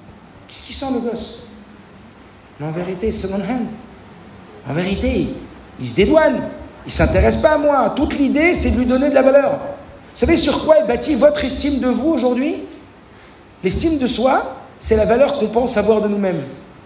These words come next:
Elle est basée sur le regard, sur l'attention, sur l'importance qu'on a ressentie au travers ce que nos parents nous ont donné.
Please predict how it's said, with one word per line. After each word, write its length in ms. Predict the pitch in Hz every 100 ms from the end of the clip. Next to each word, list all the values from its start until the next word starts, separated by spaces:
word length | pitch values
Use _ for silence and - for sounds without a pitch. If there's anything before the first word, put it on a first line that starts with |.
| - - -
Elle 200 | - 160
est 60 | 180
basée 360 | 175 175 202 233
sur 220 | - 160
le 100 | 165
regard, 540 | 160 185 170 151 139
sur 180 | - 160
l'attention, 600 | 180 185 175 170 - 165 143 - - - - - -
sur 240 | - 156
l'importance 1120 | 160 196 202 190 - 175 190 220 - - - - - - - -
qu'on 120 | 147
a 100 | 143
ressentie 720 | 139 175 - 165 160 - 156 143 - - - - - - - - - - -
au 80 | 165
travers 640 | 165 151 147 147 180 - - - -
ce 140 | - 151
que 120 | -
nos 160 | 143 143
parents 480 | - 151 131 147 - -
nous 200 | 131 123
ont 60 | 123
donné. 300 | 127 120